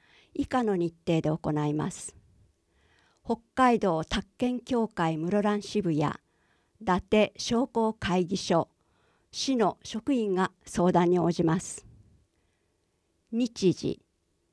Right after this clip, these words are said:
三月十八日金曜日、午前十時から正午。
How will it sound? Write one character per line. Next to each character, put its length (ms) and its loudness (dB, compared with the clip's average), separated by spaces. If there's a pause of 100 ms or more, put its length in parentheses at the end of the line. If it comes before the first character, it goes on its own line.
(160)
三 320 4
月 280 -6
十 180 4
八 280 -2
日 360 -2 (100)
金 320 0
曜 300 4
日、 160 -6 (1120)
午 200 2
前 280 2
十 240 2
時 140 -4
か 160 -2
ら 160 0
正 340 0
午。 200 -8